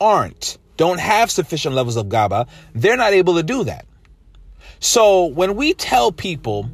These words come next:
who are dealing with psych-, psychiatric disorders that they need to stop thinking about it, they literally cannot stop thinking about it because they do not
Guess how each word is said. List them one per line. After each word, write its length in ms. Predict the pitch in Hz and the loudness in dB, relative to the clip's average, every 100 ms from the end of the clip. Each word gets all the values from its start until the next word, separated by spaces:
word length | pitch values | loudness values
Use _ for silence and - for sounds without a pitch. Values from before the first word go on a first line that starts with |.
| - - - - - | -14 -18 -18 -20 -4
who 160 | 185 180 | 2 6
are 160 | 160 | 4
dealing 340 | 143 160 202 190 | 4 2 2 2
with 140 | 170 | -2
psych-, 400 | - 185 185 - - - | 0 0 0 -6 -20 -6
psychiatric 680 | - 196 - 185 175 165 | 0 0 2 0 0 -4
disorders 560 | 131 - 143 107 110 117 - - - | -6 -2 0 0 -4 -8 -16 -20 -4
that 200 | 151 139 | -2 0
they 140 | 147 220 | 0 0
need 160 | 226 | -2
to 100 | 175 | -4
stop 240 | 160 185 160 | 0 0 0
thinking 440 | - 214 220 165 | -2 -6 -6 -6
about 320 | 127 107 101 101 | -4 0 0 -2
it, 100 | - - - - | -10 -16 -20 -8
they 300 | 127 202 240 | 0 2 2
literally 640 | 214 208 220 - 202 202 | 2 2 0 0 -2 -4
cannot 640 | 170 - 214 214 190 185 185 | -8 -4 -2 0 0 -2 -2
stop 320 | - 170 - | 0 0 0
thinking 340 | 202 185 160 | -4 -6 -6
about 300 | 110 98 76 | -4 -6 -8
it 100 | - _ _ _ _ _ _ _ _ - | -16 _ _ _ _ _ _ _ _ -10
because 360 | 123 156 185 156 | -6 0 0 2
they 100 | 160 | 0
do 340 | 120 160 220 | -2 -4 -2
not 280 | 226 214 | 2 2